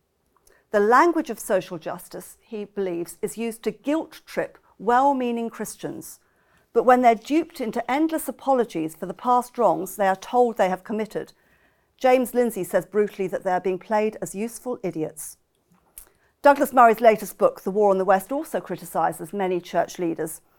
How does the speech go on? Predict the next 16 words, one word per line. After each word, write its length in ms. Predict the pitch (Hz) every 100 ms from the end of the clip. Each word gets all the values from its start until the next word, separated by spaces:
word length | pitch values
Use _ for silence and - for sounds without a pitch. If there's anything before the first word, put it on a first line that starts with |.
| _ _
for 120 | 247
naively 760 | 240 247 247 285 339 320 320 302
surrendering 720 | - 262 277 285 226 175 175
to 80 |
progressive 500 | - 202 240 233 208
demands. 680 | 185 208 226 185 - - - _ _ _ _ _ _
How 180 | - 403
foolish 480 | 381 392 403 370 -
they 180 | 294 254
are 180 | 214 196
to 100 | -
continually 600 | 226 214 302 294 269 247
apologise 840 | 226 - 277 285 226 180 180 165
for 100 | 208
how 140 | 226
supposedly 720 | 214 190 - 269 285 269 240